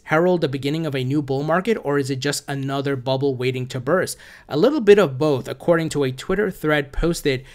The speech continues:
July twenty-fourth by Simon Dedek, co-founder of the crypto research house BlockFire. So,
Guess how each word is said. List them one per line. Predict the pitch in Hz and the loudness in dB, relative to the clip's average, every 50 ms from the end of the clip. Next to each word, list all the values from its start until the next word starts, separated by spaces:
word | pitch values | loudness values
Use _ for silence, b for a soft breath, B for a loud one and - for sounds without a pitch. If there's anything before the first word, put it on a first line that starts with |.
| B B B - | B B B -6
July | - 151 151 151 147 151 143 | -2 -2 0 2 2 0 0
twenty-fourth | 147 156 151 151 143 131 - 180 170 156 - | -2 -2 -4 -4 -4 -2 0 0 0 0 0
by | - 127 127 | -2 -4 -4
Simon | 127 - - - 156 156 180 190 190 190 190 165 | -4 -4 -4 -2 -2 0 0 0 0 0 0 -2
Dedek, | 127 135 131 123 117 113 - | -2 -2 -2 -2 -2 -4 -4
co-founder | - 151 143 135 147 143 139 135 135 131 | -4 -4 -2 -2 -2 -2 0 0 0 -2
of | 120 113 | -2 -4
the | 120 | -6
crypto | 127 - - 143 131 - 143 | -8 -6 -6 -6 -4 -2 -4
research | 131 123 131 131 131 - 143 135 131 - | -2 -2 -2 -4 -4 -2 -4 -4 -4 -6
house | - 123 120 120 117 - | -6 -4 -4 -4 -6 -8
BlockFire. | 117 113 123 120 120 123 131 - - - 117 110 110 107 104 B B B B B B B B | -10 -8 -6 -6 -4 -6 -6 -8 -8 -6 -4 -4 -4 -6 -10 B B B B B B B B
So, | - - 165 156 151 151 | -2 0 2 2 2 0